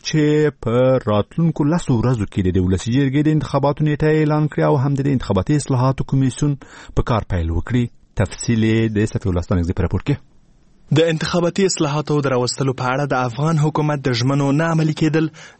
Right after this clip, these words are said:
Speaker 2: د ځینو انتخاباتي څارونکو په وړاندې اندېښنې راپیدا کړې دي. د افغانستان د انتخاباتو دا څارونکي ډلې وایي چې د انتخاباتي اصلاحاتو د کمیسیون د کار نه پیلېدل به د ولسي جرګې د انتخاباتو لپاره ستونزې رامنځته کړي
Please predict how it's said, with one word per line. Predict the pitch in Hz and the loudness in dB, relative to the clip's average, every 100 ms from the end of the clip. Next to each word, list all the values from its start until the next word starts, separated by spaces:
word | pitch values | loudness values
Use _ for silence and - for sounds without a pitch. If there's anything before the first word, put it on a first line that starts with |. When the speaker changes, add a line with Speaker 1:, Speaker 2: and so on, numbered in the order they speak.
| 156 | 0
Speaker 2:
د | 180 165 | 2 2
ځینو | 202 196 | 0 0
انتخاباتي | 170 - 147 139 175 - | -2 -4 -4 -2 -2 -2
څارونکو | 156 156 143 | 0 0 0
په | 143 | -2
وړاندې | 135 139 143 135 139 | 0 0 0 0 0
اندېښنې | 120 120 - 143 113 | 0 -2 0 0 0
راپیدا | 107 110 110 | -2 -2 -2
کړې | - 117 117 | 0 0 0
دي. | 113 - - - - | -4 -8 -20 -20 -4
د | 196 | 0
افغانستان | 196 190 - 185 185 165 | 0 0 0 0 0 0
د | 160 | 0
انتخاباتو | 156 - 143 143 147 139 | -2 -2 -2 0 0 0
دا | 135 | 0
څارونکي | 127 127 123 117 | 0 0 0 0
ډلې | 131 151 | 2 2
وایي | 151 147 - | 2 2 0
چې | 151 - - - - | -4 -6 -20 -8 -2
د | 165 | 0
انتخاباتي | - 160 151 175 160 | 0 -2 0 0 0
اصلاحاتو | 160 143 143 139 | 0 -2 0 0
د | - | 0
کمیسیون | 131 120 - 147 | 0 0 0 0
د | 127 135 | 0 -2
کار | 135 135 | -2 -2
نه | - | 0
پیلېدل | 120 110 120 156 160 | 0 0 0 0 0
به | 147 - - - 175 | -4 -10 -18 -2 2
د | 175 | 2
ولسي | 175 160 190 | 2 -2 0
جرګې | 180 156 160 | 0 0 -2
د | 143 | -2
انتخاباتو | 135 - 135 131 127 | -6 -6 -4 -2 -4
لپاره | 127 127 - | -2 -4 -4
ستونزې | - 165 117 104 | 0 2 2 0
رامنځته | 107 110 - 110 | -2 -2 -4 -2
کړي | 113 | -2